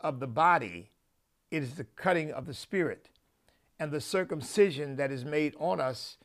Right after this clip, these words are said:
is made on the inside of us. The old spirit is, is, dies. A new spirit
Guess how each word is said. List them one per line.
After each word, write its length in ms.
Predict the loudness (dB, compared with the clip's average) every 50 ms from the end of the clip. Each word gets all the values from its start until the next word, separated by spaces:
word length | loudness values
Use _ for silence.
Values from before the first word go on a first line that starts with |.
| _ _ _
is 160 | -6 -4 -4
made 280 | -2 0 2 2 2 2 0
on 160 | -2 -4 -4
the 160 | -4 -6 -6
inside 600 | -6 -6 -6 -6 -8 -4 -2 0 2 2 2 0
of 140 | -2 -6 -8
us. 380 | -12 -14 -16 -18 -20 -20 -20 -20 _ _ _ _ _ _ _ _ _ _ _ _ _ _ _ -16 -10
The 180 | -8 -8 0 4
old 420 | 6 8 10 10 10 8 6 4
spirit 520 | 0 -6 -6 0 0 0 0 0 -4 -6 -10 _ _ _
is, 280 | -10 -8 -8 -10 -12 -16 _ _ -12
is, 340 | -10 -10 -10 -12 -14 -18 -20 _ _ _ _ _ _ _ _ _ _ _ -10 2
dies. 840 | 6 8 8 8 8 4 2 -2 -8 -12 -12 -14 -14 -14 -14 -16 -20 _ _ _ _ _ _ _ _ _ _ _ _ _ _ _ 0
A 100 | 0 2
new 320 | 2 2 2 4 4 2
spirit 720 | 2 0 -4 -8 -4 -2 -2 -2 -2 -4 -8 -12 -18 -20